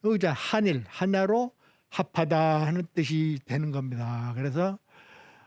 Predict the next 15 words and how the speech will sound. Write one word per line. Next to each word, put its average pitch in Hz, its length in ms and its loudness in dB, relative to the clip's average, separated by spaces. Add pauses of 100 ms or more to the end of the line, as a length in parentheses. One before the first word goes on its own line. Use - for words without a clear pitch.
(100)
아, 147 600 2
이 156 100 0
한자를 156 600 0
발명할 147 580 -2
때도 208 480 -2 (680)
사람의 185 880 2
어떤 185 340 -2
그 180 100 0
성장 185 500 0
과정 170 760 0
속에서, 160 640 0 (640)
어, 175 840 0 (1080)
날마다 175 800 2 (600)
이게, 160 300 -2 (180)
음, 151 1160 -8